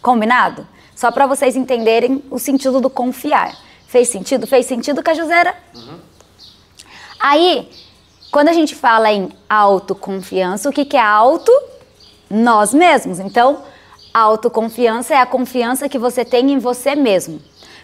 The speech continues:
Speaker 1: Quando eu digo que é uma coisa que a gente cria e que a gente vai treinando a nossa mente pra aquilo,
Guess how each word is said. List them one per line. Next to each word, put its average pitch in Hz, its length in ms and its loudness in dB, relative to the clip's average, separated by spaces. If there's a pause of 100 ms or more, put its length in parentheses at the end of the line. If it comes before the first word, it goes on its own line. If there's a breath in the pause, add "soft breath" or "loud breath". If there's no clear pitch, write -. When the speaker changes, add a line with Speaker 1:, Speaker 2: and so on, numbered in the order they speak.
Speaker 1:
Quando 311 220 2
eu 381 100 0
digo 254 280 0
que 254 140 -6
é 240 40 0
uma 233 180 -4
coisa 214 280 -4
que 220 120 -4
a - 20 -2
gente 208 320 -8 (180)
cria 233 480 2
e 202 80 -6
que 226 120 -4
a 220 40 0
gente 202 220 -6
vai 208 180 0
treinando 226 600 2
a 226 40 2
nossa 202 300 -2
mente 190 320 -8
pra 170 140 -8
aquilo, 190 420 -2